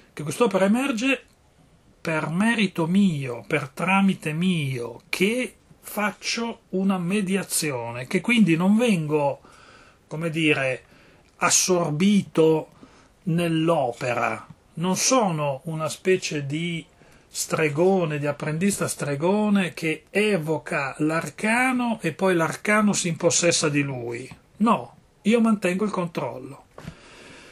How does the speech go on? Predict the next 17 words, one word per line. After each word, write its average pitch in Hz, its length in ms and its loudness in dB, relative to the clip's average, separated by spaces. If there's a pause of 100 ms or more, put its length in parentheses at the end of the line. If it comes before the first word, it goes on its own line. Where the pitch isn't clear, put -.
(140)
Questa 196 640 0
dimensione, 165 1120 0 (160)
eh, 143 500 -4
di 170 300 -4 (140)
riferimento 147 1200 -2
che 139 140 -6
viene 185 300 -2
tenuta 175 480 0
dall'inizio 160 520 0
alla 165 120 -8
fine, 170 520 -4
capite 185 640 -6
che 160 360 -4 (720)
cozza 196 840 0 (120)
con 160 500 -4
l'istanza 185 640 2
profonda 135 1000 -4